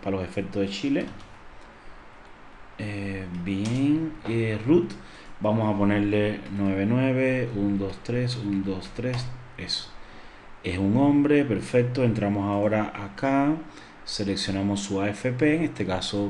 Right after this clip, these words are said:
Plan Vital, eh, su, en qué sistema de salud está, vamos a suponer que está en Colmena, y por ahí estaría, estaría bien por ahí. Seleccionamos guardar.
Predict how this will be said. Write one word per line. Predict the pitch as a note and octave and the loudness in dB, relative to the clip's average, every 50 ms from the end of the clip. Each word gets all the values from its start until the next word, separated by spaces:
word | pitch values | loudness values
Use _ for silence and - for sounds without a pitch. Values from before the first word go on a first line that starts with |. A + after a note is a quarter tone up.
| G2 - | -2 -2
Plan | F#2+ F#2 F#2 F#2+ | -2 -2 0 0
Vital, | G2+ G#2+ G#2+ C#3 C3+ B2+ B2 C#3+ D3+ - - - - - - - - - - - - - | 0 0 2 4 4 4 4 4 2 0 -2 -8 -10 -12 -16 -18 -18 -18 -18 -18 -12 -6
eh, | F#2+ F#2+ F2+ F2+ F2+ F2+ | -4 -4 -4 -4 -4 -6
su, | - - G2+ F2+ - | -6 -6 -8 -8 -4
en | G2 G2 F#2+ F#2 | -2 -2 -2 -2
qué | - A2+ A2+ | -2 -4 -4
sistema | - A2 - - A2+ A2 A2 | -4 -6 -2 0 0 2 2
de | G#2+ | 0
salud | G#2+ - G#2+ G2+ G#2+ A2 | 0 0 0 2 2 0
está, | G#2+ G#2+ - - D#3 F3 F3 F3 - - | 0 -2 -2 0 0 0 0 -2 -6 -8
vamos | G2 F#2 F#2+ G2 G2 F#2+ | -6 -4 -2 -2 -2 -4
a | |
suponer | F#2+ - G2+ G2 G2 G2+ G2 | -4 -6 -4 -2 0 0 0
que | G2 | -2
está | F2+ - - G2+ G2+ | -6 -6 -4 -2 -2
en | G2 F#2+ | -2 -2
Colmena, | G2 G#2 G2+ G#2 A2+ B2+ C3 B2+ B2 B2+ - - - - - - - - - - - - - - - - - - - - | -2 -2 0 2 2 2 4 4 2 2 2 0 -2 -8 -12 -14 -18 -18 -18 -18 -20 -20 -20 -20 -20 -20 -20 -20 -10 -4
y | B2 C#3 C#3 C#3+ C3+ | 0 2 4 2 2
por | A2+ A#2 G2+ | 2 0 2
ahí | G2+ G#2 G#2+ | 4 4 4
estaría, | A2+ G#2+ - - G2+ F2+ F#2 F#2+ G2 G2 F#2+ G2 G2 G2 G2 - - - - | 2 0 -2 -2 -2 -2 0 2 2 2 2 0 -2 -2 -4 -8 -14 -16 -16
estaría | - - - G2 F#2 F#2+ F#2+ F#2 F2 | -16 -10 -6 -4 -2 0 0 2 2
bien | F2 F2 F2 F2 E2+ | 2 2 0 0 -2
por | - - F2+ D#2+ | -6 -10 -12 -12
ahí. | D2+ - - - - - - - - - - - - - - - | -12 -14 -14 -18 -18 -18 -20 -20 -20 -20 -20 -20 -20 -20 -20 -16
Seleccionamos | - - F#2 F2+ F2+ F2 - F#2+ F#2 F#2+ G2 F#2+ F#2+ | -12 -8 -6 -4 -4 -2 -2 -2 -2 0 0 0 0
guardar. | F#2 F2+ F2+ E2+ E2+ D2+ - - - | 0 0 0 -2 -2 -6 -10 -12 -12